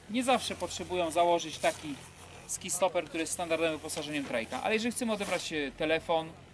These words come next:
jeżeli chcemy, e, porozmawiać i zatrzymać się na stoku, najlepiej po-, położyć trajka w ten sposób. On nam na pewno nie odjedzie,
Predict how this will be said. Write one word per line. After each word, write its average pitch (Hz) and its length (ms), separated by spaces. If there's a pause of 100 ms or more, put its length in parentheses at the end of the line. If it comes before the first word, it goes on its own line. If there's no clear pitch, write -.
(140)
jeżeli 160 160
chcemy, 185 420 (560)
e, 131 280
porozmawiać 165 600
i 156 40
zatrzymać 160 320
się 170 80
na 151 80
stoku, 151 420
najlepiej 214 420
po-, 170 280 (360)
położyć 185 300
trajka 160 500 (300)
w - 40
ten 165 140
sposób. 135 340 (180)
On 190 160
nam 175 160
na 165 100
pewno 175 260
nie 160 140
odjedzie, 151 520